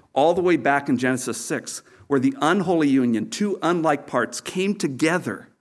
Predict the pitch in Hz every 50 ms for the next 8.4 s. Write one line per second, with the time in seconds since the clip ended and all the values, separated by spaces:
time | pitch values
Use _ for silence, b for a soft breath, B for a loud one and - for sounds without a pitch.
0 | _ _ _ _ _ _ _ _ _ _ _ _ _ _ _ _ _ _ _ -
1 | 123 120 - 156 156 165 170 180 156 - 127 110 95 101 113 120 - - _ _
2 | _ _ _ _ _ _ _ _ _ _ - - 147 131 127 127 123 131 123 123
3 | 120 101 101 107 120 117 120 131 127 180 196 165 131 - B B B B - 170
4 | 196 214 202 214 190 147 165 180 185 180 185 165 147 160 135 139 - 185 185 202
5 | 190 - - 139 127 123 127 123 135 131 123 131 B B B B B 160 160 147
6 | 139 135 143 156 170 196 220 220 202 220 165 185 - - - 170 156 - - 165
7 | - - - 156 135 160 - - - - - - 226 254 285 277 277 - - -
8 | - 143 120 - - - - -